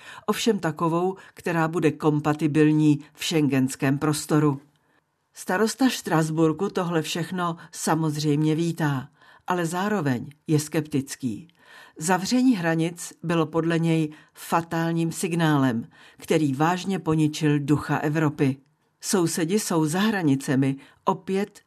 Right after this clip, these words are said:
bráni jako vetřelci. Soudíc podle toho, jak nepřátelské reakce vzbuzují toho času na českém venkově už jenom auta s pražskou poznávací značkou,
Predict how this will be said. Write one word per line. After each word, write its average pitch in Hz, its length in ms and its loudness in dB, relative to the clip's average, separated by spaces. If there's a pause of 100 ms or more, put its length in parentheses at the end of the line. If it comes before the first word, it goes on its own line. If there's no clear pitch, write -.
bráni 147 540 2
jako 135 240 -2
vetřelci. 156 720 0 (720)
Soudíc 226 540 2
podle 233 300 2
toho, 160 420 0 (200)
jak 170 220 0
nepřátelské 233 960 0
reakce 180 500 2
vzbuzují 156 640 -2
toho 151 280 2
času 165 360 -2
na 156 140 2
českém 151 500 0
venkově 160 540 2 (240)
už - 200 -2
jenom 170 320 2 (260)
auta 160 520 2 (140)
s - 180 -10
pražskou 208 640 0
poznávací 139 680 2
značkou, 160 640 2